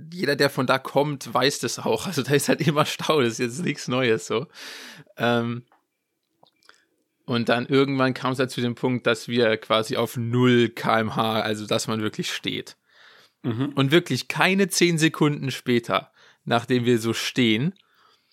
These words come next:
Speaker 1: steigen drei von denen aus, linke Spur Autobahn und, äh, wollen halt und rauchen eine, also <laughs> steigen aus, um
Speaker 2: Mhm.
Speaker 1: eine zu rauchen und laufen schon mal so ein bisschen vor, weißt du, halt so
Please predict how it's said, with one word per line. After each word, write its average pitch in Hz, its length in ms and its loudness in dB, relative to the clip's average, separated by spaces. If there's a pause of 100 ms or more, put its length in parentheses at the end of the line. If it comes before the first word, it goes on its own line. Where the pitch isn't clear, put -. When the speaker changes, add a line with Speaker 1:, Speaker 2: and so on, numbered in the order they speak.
(360)
Speaker 1:
steigen 135 540 0
drei 139 340 0
von 139 300 -4
denen 117 220 2
aus, - 600 0 (920)
linke 185 360 2
Spur - 360 0
Autobahn 104 680 -2 (1300)
und, 123 600 0 (500)
äh, 117 680 4
wollen 123 420 4
halt 123 300 2
und 120 220 -4
rauchen 127 340 0
eine, 104 380 -8 (140)
also 120 220 -4
<laughs> - 80 -8
steigen 131 300 -2
aus, 123 120 0
um 233 60 -2
Speaker 2:
Mhm. - 60 0
Speaker 1:
eine 113 140 2
zu 104 160 -6
rauchen - 340 -6 (300)
und 131 200 0
laufen 131 360 4
schon 131 180 -2
mal 123 140 4
so 117 100 -2
ein 117 80 -2
bisschen - 340 -2
vor, 95 580 0
weißt 110 300 -2
du, 113 160 2
halt 110 200 2
so 104 400 0